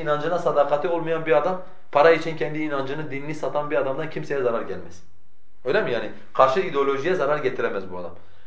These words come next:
Bunu çıkarıyorlar. Bak bunu çıkardıktan sonra dikkat edin, bitmiyor. Bunu önceden memur olmuş olup da memurluğu hala devam edenlere hepsine tek tek gönderiyorlar. Bunu imzalayın diyorlar.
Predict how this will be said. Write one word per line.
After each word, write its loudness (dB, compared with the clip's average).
Bunu -2
çıkarıyorlar. 4
Bak 6
bunu -2
çıkardıktan 2
sonra 0
dikkat 2
edin, -4
bitmiyor. -4
Bunu 0
önceden 8
memur 4
olmuş 6
olup 4
da 2
memurluğu 2
hala 6
devam 8
edenlere 4
hepsine 0
tek -2
tek 2
gönderiyorlar. 0
Bunu 0
imzalayın 6
diyorlar. -6